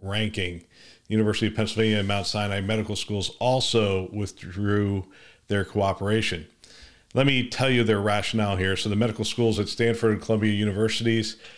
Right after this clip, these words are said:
University of Penn, Mount Sinai are withdrawing their cooperation with U S News World Report rankings, pulling out less than a week after Harvard Medical School said it would no longer provide data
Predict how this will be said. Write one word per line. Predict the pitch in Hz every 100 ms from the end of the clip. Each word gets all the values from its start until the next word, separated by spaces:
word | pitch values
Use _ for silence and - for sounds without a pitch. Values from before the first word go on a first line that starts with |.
| -
University | 131 123 113 110
of | 107
Penn, | 123 131 131 123
Mount | 107 107
Sinai | 123 117 113 107
are | 104
withdrawing | 98 - 113 113 113
their | 104
cooperation | 95 107 104 110 104 -
with | 98 -
U | 101
S | -
News | 104 82
World | 95 101
Report | 90 - 98
rankings, | 95 107 110 104 -
pulling | - 135 127
out | 107 104 104 104
less | 104 -
than | 92
a |
week | 101 107 -
after | 101 - 101
Harvard | 101 98 90
Medical | 127 123 117
School | - 107
said | 98 - 107
it | 98
would | 95 95
no | 107
longer | 101 98
provide | 90 90 95 95 92
data | 104 98 95